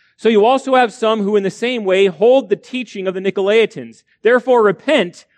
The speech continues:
or else I am coming to you quickly, and I will make war against them with the sword of my mouth. He who has an ear, let him hear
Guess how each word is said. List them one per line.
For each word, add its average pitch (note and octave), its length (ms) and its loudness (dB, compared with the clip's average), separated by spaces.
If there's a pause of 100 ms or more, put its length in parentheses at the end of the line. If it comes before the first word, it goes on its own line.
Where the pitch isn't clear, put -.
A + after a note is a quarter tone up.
(400)
or G#3 180 2
else B3 380 0
I A#3+ 140 0
am A3 180 -4
coming C4+ 380 -6
to G#3 80 -20
you A#3 180 -8
quickly, G#3+ 560 -2
and G3+ 100 -2
I A3 140 0
will G#3+ 140 -2
make A3+ 260 -2
war A#3+ 300 2
against A3 400 -6
them G3 160 -6
with F#3+ 120 -10
the F#3+ 80 -14
sword F#3 300 -6
of E3 80 -12
my F3 180 -6
mouth. E3+ 360 -6 (560)
He B3+ 200 -4
who B3 140 -2
has A3 300 -2
an G#3 80 -8
ear, G#3 260 -2
let G#3 180 0
him F#3+ 140 -8
hear G3 500 -2